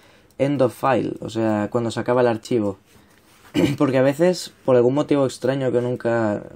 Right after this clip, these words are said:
no, o sea, no tengo exactamente muy claro, alguna vez rara me ha saltado el error io punto E O F, así haciendo sockets y cosas. Cuando s-, después de que ya se haya acabado el mensaje y no haya habido ningún problema, salta el error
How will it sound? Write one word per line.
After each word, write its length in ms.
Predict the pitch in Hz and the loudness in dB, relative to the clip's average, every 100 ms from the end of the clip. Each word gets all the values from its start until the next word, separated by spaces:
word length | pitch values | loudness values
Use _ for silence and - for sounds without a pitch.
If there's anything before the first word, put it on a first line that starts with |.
| 50 | -10
no, 120 | 110 123 | -6 -4
o 120 | 113 | -4
sea, 140 | 120 | -4
no 100 | 117 | -4
tengo 160 | 131 123 | -2 -4
exactamente 460 | 113 113 120 117 113 | -4 -6 -4 -4 -2
muy 140 | 113 | 0
claro, 340 | 117 135 190 - _ - _ _ | 2 2 2 -4 _ -20 _ _
alguna 380 | 123 120 139 165 | 0 2 4 4
vez 160 | 160 156 | 4 4
rara 400 | 156 160 196 - _ _ _ | 4 4 4 0 _ _ _
me 160 | 131 131 | -6 -4
ha 40 | |
saltado 400 | 127 151 151 151 | 0 0 2 2
el 80 | 135 | 4
error 520 | 131 117 127 151 170 - | 4 4 4 4 2 2
io 260 | 135 147 | 2 2
punto 380 | 143 139 127 123 | 0 -4 -2 0
E 160 | 127 127 | 4 6
O 100 | 120 | 6
F, 360 | 127 156 170 - - - | 4 0 -4 -6 -20 -14
así 420 | 110 107 123 127 120 _ | -12 -6 -2 -2 -4 _
haciendo 400 | - 110 123 120 | -10 -6 -4 -4
sockets 340 | 113 123 123 123 | -2 -2 0 -2
y 40 | |
cosas. 460 | 113 127 160 208 - _ _ _ _ _ _ _ _ _ _ - - | 0 2 2 0 -4 _ _ _ _ _ _ _ _ _ _ -16 0
Cuando 180 | 123 123 | 0 0
s-, 140 | - | -2
después 380 | 131 127 143 147 | -4 -2 2 4
de 80 | 165 | 6
que 120 | 156 | 4
ya 80 | 147 | 4
se 120 | 156 | 0
haya 80 | 147 | 0
acabado 280 | 147 143 143 | 2 2 0
el 60 | |
mensaje 440 | 139 127 165 - 117 | -2 -4 -2 0 0
y 60 | |
no 80 | 113 | 2
haya 120 | 127 | 0
habido 200 | 139 143 | 0 0
ningún 220 | 139 135 | -2 -2
problema, 340 | 127 135 165 180 | 0 2 2 0
salta 300 | - 139 151 | 0 0 2
el 80 | 143 | 2
error 400 | 143 175 196 | 2 2 0